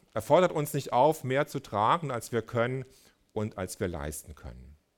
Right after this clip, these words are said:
Aber da drin steckt dann auch die Aufforderung, doch das aufzunehmen, das anzunehmen, was uns eben auch zu tragen aufgegeben ist und was wir können. Und darum hat Gelassenheit für mich immer auch was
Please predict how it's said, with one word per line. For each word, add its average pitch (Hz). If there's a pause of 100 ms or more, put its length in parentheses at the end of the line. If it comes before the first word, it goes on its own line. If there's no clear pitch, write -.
(1120)
Aber 175 (340)
da 120
drin 156
steckt 156
dann 127
auch 143
die 147
Aufforderung, 160
doch -
das -
aufzunehmen, 160
das 123
anzunehmen, 165 (400)
was 135
uns 143
eben 131
auch 110
zu -
tragen 107
aufgegeben 107
ist - (420)
und 104
was 98
wir 98
können. 65 (360)
Und 95
darum 175 (500)
hat -
Gelassenheit 160
für 123
mich 117
immer 135
auch 117
was 110